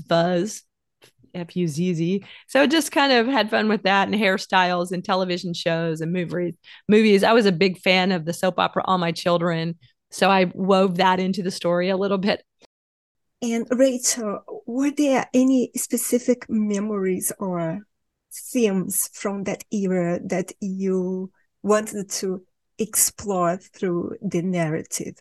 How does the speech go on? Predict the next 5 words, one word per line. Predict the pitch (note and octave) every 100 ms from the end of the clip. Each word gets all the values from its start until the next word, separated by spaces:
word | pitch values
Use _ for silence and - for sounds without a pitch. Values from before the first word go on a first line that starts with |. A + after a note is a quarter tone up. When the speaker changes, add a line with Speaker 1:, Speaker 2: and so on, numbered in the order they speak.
| _ _ _ _ _ _ -
Speaker 2:
For | G#3+
example, | G#3+ - G#3+ G3+ G3+ G#3+ G3 G3 F#3+ F#3+ _ _ _ _ _ _ _
you | G3 A#3 B3
talk | B3 A#3 A#3+ A#3+ -
about | A3+ G#3+ A3 A3+